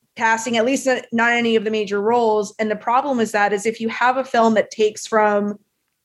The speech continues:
that takes from a story, that takes from those cultures, and you don't even try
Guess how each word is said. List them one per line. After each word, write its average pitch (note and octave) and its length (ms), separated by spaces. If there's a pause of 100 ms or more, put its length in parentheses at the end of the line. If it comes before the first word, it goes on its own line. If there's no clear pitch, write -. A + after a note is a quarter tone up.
that A#3 140
takes D4+ 200
from C4+ 140
a - 20
story, C4 480
that G3+ 160
takes A#3 300
from A#3 100
those G3+ 200
cultures, A3 460
and A3 180
you G#3+ 80
don't A3+ 380
even G#3+ 580 (420)
try A3+ 560